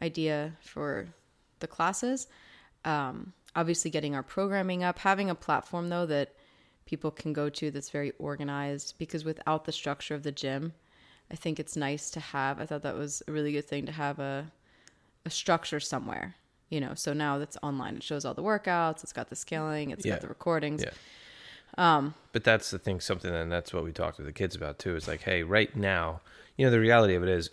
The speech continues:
Speaker 2: <clears throat> so we're forced to close for whatever it is, two weeks, let's just say. I think that's the number floating around.
Speaker 1: Sure, it's
Speaker 2: It's
Speaker 1: gonna
Speaker 2: gonna
Speaker 1: be
Speaker 2: be
Speaker 1: longer,
Speaker 2: longer. But
Speaker 1: right.
Speaker 2: nonetheless, if it's like, hey, two weeks,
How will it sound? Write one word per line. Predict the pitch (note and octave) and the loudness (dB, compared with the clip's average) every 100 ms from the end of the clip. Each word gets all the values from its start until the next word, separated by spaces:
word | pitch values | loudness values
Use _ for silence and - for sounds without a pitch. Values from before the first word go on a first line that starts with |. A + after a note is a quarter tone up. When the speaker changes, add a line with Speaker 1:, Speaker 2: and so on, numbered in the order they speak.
| - | 0
Speaker 2:
<clears throat> | C#3+ - - C3 - | 0 4 4 4 6
so | |
we're | G#2+ | 6
forced | G2+ - G#2 G2+ - | 4 4 4 4 2
to | F2+ | -2
close | - F2+ E2+ | 2 2 2
for | - - F2 | -2 -4 -4
whatever | E2 E2 D#2 | -4 -6 -4
it | D#2+ | -6
is, | D#2 - | -8 -8
two | - F2 | -2 -2
weeks, | D#2+ - - | -2 -6 -10
let's | E2+ | -8
just | E2+ | -6
say. | - F2 | -2 -2
I | |
think | F#2+ F#2+ | 0 0
that's | F2+ - | -2 -2
the | - | -4
number | E2+ E2+ | -4 -4
floating | E2 - F2+ F2 | -4 -2 -2 0
around. | F#2 F#2+ | -2 0
Speaker 1:
Sure, | G2 - - | -2 -2 -4
it's | G3+ - | -6 0
Speaker 2:
It's | |
Speaker 1:
gonna | A3+ | 6
Speaker 2:
gonna | C3 | 8
Speaker 1:
be | A2+ | 8
Speaker 2:
be | - | 4
Speaker 1:
longer, | F2+ E2+ E2 | 2 0 -2
Speaker 2:
longer. | |
But | F2 C#3 | 0 2
Speaker 1:
right. | F#3 | 4
Speaker 2:
nonetheless, | E3+ G2 F2 E2+ - | 2 2 0 -4 -6
if | - | 2
it's | A2+ - | 2 4
like, | G2+ | 0
hey, | - F#2+ | 0 -4
two | - - C3+ | -2 0 2
weeks, | F#2+ - - | 2 -2 -6